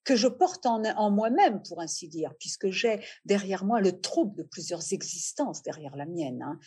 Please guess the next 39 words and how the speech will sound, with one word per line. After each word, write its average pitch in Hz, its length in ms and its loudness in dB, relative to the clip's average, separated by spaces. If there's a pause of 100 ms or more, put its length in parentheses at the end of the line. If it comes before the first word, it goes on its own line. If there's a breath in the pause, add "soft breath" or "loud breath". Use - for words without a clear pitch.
(220 loud breath)
Ricoeur 196 400 -4
parlait 175 260 0
d'une 170 240 -4
liaison 190 380 2
ombilicale 185 640 -2
des 165 120 -8
vivants. 160 340 -14 (240 loud breath)
Mais 226 80 2
ce 220 160 2
monde 277 260 4 (220 loud breath)
commun, 233 300 2
je 208 160 2
l'ai 214 340 2 (160 loud breath)
aussi 202 460 -2
en, 190 180 -4
en 185 160 -2
moi, 240 260 4
ces 196 160 -4
générations 175 580 -6
passées, 170 300 -8
présentes, 170 400 -8
futures, 359 500 -2
parce - 160 -12
que 175 120 -4
j'utilise 165 480 -10
la 160 100 0
technique, 247 480 -4
j'utilise, 180 440 -6
enfin, 156 120 -6
le 185 140 -2
monde 202 260 2
commun 190 320 0
me 170 140 -4
déborde, 214 580 2
je 175 60 -8
l'utilise, 196 580 -4
je - 60 -18
suis - 220 -18
dedans. 185 340 0